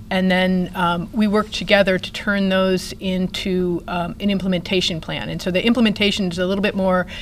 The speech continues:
in, in my s-, my side of things. Um, so he challenges me on a daily <laughs> basis on, uh, you know, how to get the most science in with the research platforms that we have available,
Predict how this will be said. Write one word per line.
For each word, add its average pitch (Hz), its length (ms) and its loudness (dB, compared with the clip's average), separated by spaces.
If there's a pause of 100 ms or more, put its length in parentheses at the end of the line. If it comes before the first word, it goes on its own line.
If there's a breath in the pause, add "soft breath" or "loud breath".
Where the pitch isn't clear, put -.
(220 loud breath)
in, 185 240 0
in 190 180 -2
my 185 200 4
s-, - 240 -6
my 196 200 2
side 180 340 2
of 170 80 -2
things. 165 540 -4 (420 loud breath)
Um, 175 300 0
so - 160 0
he 208 180 2
challenges 214 640 2
me 220 300 2
on 202 100 -2
a 202 80 0
daily 202 280 4
<laughs> 196 140 6
basis 220 600 4 (360 loud breath)
on, 190 360 6
uh, 175 320 2
you 196 80 -2
know, 175 160 2
how 208 260 4
to 196 140 -2
get 190 180 0
the 196 60 -2
most 190 300 2
science 196 540 4
in 185 520 0 (320 loud breath)
with 185 400 0
the 175 340 -2
research 214 480 2
platforms 185 640 2
that 175 160 4
we 180 100 2
have 175 200 0
available, 170 640 0